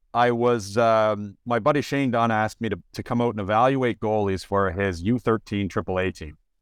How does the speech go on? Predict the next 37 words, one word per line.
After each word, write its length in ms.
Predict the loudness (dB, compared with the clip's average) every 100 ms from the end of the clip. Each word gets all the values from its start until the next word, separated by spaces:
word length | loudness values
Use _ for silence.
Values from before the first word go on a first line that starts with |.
| _ _ _
And 460 | -4 -2 -2 -2 -2
I 180 | 2 4
didn't 240 | 4 0 0
know 460 | 2 2 0 -4 -12 _ _ -2
any 280 | 0 2
of 120 | 2 0
them. 240 | -6 -10 -16
So 240 | -4 0
I 140 | 2 2
go 160 | 0
to 40 | 0
the 80 |
rink 360 | 0 -2 -2 -6 -20 _ _ _ -4
and 580 | 0 0 0 0 -4 -8 _ _ 0
I'm, 320 | 0 2 -2
I'm 180 | -2 0
watching 380 | 2 2 0 -2
this 140 | 0
hockey. 340 | 0 0 0
I 200 | 0 0
haven't 280 | 2 0 -2
watched 480 | -2 -2 -2 -8 -10
kids 240 | -4 -4
hockey, 420 | 0 2 0 -2 -2
like, 200 | -2 -6 _ _ _
ever. 460 | 0 2 0 -4 -6 -14 _ _ _
And, 480 | 0 2 2 2 2
um, 580 | 2 2 0 -2 -8 -10 _ _
so 160 | -4 0
there's 220 | 2 2
eight 180 | 2 0
goalies. 680 | 0 0 2 0 0 -2 -4
We, 220 | -2 -2
we 100 | -2
kinda 220 | -2 2
had 160 | 4 2
it, 140 | 0